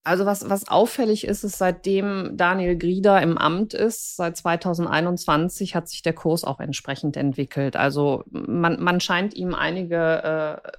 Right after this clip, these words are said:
äh, Vorzugslorbeeren wirklich zu gestatten. Und wir sind von, vom Kurs von zwanzig auf aktuell dreiundsiebzig gestiegen. Also man traut ihm einiges zu. Und, ähm,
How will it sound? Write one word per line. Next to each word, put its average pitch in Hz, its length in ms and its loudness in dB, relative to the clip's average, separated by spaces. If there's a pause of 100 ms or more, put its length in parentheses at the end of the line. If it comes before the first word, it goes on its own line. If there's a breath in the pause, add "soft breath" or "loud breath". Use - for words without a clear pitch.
(160)
äh, - 60 -6
Vorzugslorbeeren 170 1080 2
wirklich 165 300 -2
zu - 100 -8
gestatten. 175 640 0
Und 165 260 -4
wir 165 100 -2
sind 175 260 -4
von, 156 480 -4 (100)
vom 160 260 -8
Kurs 175 280 -4
von 160 200 -6
zwanzig 165 600 -4
auf - 120 -8
aktuell - 360 -6
dreiundsiebzig 147 720 -2
gestiegen. 131 540 -2
Also 147 180 -2
man 170 160 0
traut 185 260 2
ihm 220 100 2
einiges 185 460 0
zu. 240 360 2 (640 loud breath)
Und, 190 540 6
ähm, 180 560 4